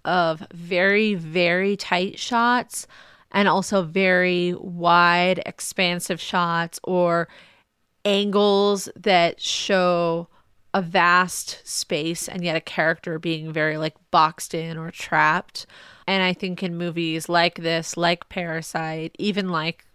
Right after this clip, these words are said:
Babadook and, and others that we like, the ability to really use the camera to put us in the same space as the character, to make us feel that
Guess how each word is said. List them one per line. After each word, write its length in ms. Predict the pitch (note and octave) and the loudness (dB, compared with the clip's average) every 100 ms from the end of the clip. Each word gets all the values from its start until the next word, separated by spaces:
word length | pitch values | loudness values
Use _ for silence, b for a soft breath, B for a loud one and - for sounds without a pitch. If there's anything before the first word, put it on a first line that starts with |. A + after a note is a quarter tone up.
| _ | _
Babadook 600 | E3 D#3 D#3 E3 D#3 D#3+ | 2 4 2 -2 -4 -4
and, 340 | - D#3+ D3+ - | -8 -10 -12 -12
and 200 | E3+ D#3 | -10 -4
others 460 | - G3 G#3 F3+ - | 0 2 2 0 -2
that 120 | D#3 | -4
we 160 | E3+ | -2
like, 460 | E3 D3+ D#3 - - B B B B | -2 -4 -6 -12 -18 B B B B
the 220 | F3 G3 G3 | -8 0 2
ability 920 | D#3+ G3 G3+ G#3 G3 F#3 F3 E3+ - | 2 2 2 4 2 2 0 -2 -6
to 160 | - F#3 | -10 -4
really 280 | F3+ F3 E3 | -2 -2 -4
use 640 | D#3+ E3+ F#3 F#3+ F#3+ E3+ | -6 -4 -2 0 -2 -4
the 100 | - | -8
camera 800 | - - E3+ E3 E3 D#3+ D#3 C3+ b b b b _ - | -8 -4 -2 -2 -2 -2 -2 -4 b b b b _ -6
to 640 | - - F#3+ E3+ E3 - _ | -4 -2 -2 -2 -4 -8 _
put 240 | - A3+ | 0 2
us 180 | G#3+ F#3+ | 2 0
in 160 | - F#3 | -4 -6
the 80 | F3 | -4
same 280 | - D#3+ E3 | -4 -4 -4
space 500 | - D#3 D3 E3 - | -4 -4 -4 -6 -4
as 200 | - E3 | -4 -6
the 80 | D#3 | -4
character, 480 | E3+ D#3 D#3+ - | -4 -4 -6 -10
to 160 | E3+ F3+ | -8 -6
make 320 | F3+ F#3 - | 0 0 0
us 180 | F3+ - | -2 -2
feel 400 | - E3 D#3+ D#3 | -2 0 2 0
that 340 | D#3+ C#3+ - | 0 0 0